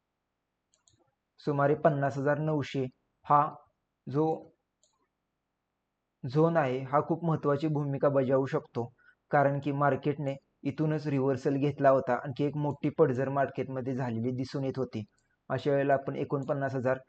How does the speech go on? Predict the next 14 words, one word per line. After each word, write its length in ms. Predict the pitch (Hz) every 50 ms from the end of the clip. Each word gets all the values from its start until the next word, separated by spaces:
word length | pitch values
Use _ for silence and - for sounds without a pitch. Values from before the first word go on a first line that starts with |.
| _ _ _ _ -
ते 80 | 151 151
एकोणपण-, 420 | 147 147 156 147 143 143 143 139 -
एकोणपन्नास 600 | 139 147 143 147 139 143 143 - 151 139 135 123
हजार 140 | 131 139 143
नऊशे 260 | 143 147 143 143 139
म्हणजेच 300 | 131 139 139 127 151 143
पन्नास 360 | - 160 147 135 131 131 127 147
हजार 220 | 139 127 131 139 139 - _ _ _ _ _ -
ते 80 | 165 170 180 190 - - _ -
एक्कावन्न 420 | 165 165 - 170 151 147 151 147
हजार 200 | 143 117 123 117
ह्या 180 | 117 131 147 139
रेंजमध्ये 540 | 143 151 156 151 156 165 160 151 135 143
मार्केट 480 | 139 143 151 147 139 139 - 151 135